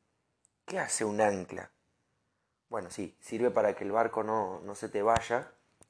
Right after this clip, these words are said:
cuando paraste en la orilla. Pero el ancla también se tira en el medio de una tormenta terrible,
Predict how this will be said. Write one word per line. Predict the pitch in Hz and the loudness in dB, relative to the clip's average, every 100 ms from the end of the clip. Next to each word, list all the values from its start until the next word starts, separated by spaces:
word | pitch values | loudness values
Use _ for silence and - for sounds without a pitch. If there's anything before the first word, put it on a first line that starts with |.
| _ _ _ | _ _ _
cuando | 104 101 95 95 92 87 82 80 - | 0 0 -2 -2 0 0 -4 -8 -4
paraste | 98 104 - | 0 -2 -4
en | 107 | -4
la | 95 | -4
orilla. | 101 - 85 _ _ _ _ _ _ _ _ _ _ _ _ _ | -4 -8 -16 _ _ _ _ _ _ _ _ _ _ _ _ _
Pero | - 127 | -8 -2
el | 165 | 0
ancla | 185 170 147 | 0 -2 -2
también | 135 135 165 | -2 -2 -4
se | 160 139 | -2 -2
tira | 139 156 | 0 2
en | 135 | 2
el | 120 | 2
medio | 123 151 139 | 2 4 4
de | 127 | 4
una | 139 | 0
tormenta | 135 107 113 131 101 95 - _ - | 0 -2 -2 -4 -4 -12 -14 _ -10
terrible, | 101 101 123 98 95 101 | -6 -2 -2 -4 -8 -12